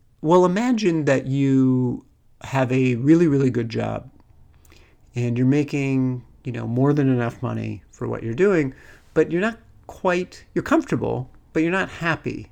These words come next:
It's not stretching your skills enough. And so you decide to do something that's more creative on the side and see how that will do.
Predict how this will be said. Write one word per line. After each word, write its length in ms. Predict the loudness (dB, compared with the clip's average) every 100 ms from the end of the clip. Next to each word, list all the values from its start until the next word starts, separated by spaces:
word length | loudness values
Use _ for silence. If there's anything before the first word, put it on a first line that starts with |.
| -12
It's 160 | -10 -4
not 260 | -4 -4 -8 -20 -20 -20 -20 -20
stretching 480 | -6 -2 0 0 0
your 140 | 0
skills 480 | -2 0 2 2 0
enough. 420 | -8 -12 -16 -20 -20 -20 -20 -20 -20 -20 -20 -20 -20 -6
And 120 | -2
so 100 | 2
you 560 | 2 2 2 0 -4 -12 -20 -10
decide 560 | -6 -4 -2 -2 -4 -4
to 400 | 0 4 4 4
do 140 | 0 -2
something 320 | -2 -2 -2
that's 160 | -2 0
more 160 | -2
creative 840 | -2 -2 0 0 0 -2 -6 -12 -14
on 140 | -6 -6
the 80 | -4
side 520 | -4 -2 -4 -8 -16 -20 -20 -20 -20 -20 -20 -14
and 800 | -6 -4 -2 -4 -4 -4 -6 -8
see 340 | -4 -2 0 -2
how 680 | -4 -4 -4 -4 -4 -6 -8
that 240 | -10 -8
will 120 | -8
do. 360 | -8 -8 -10 -12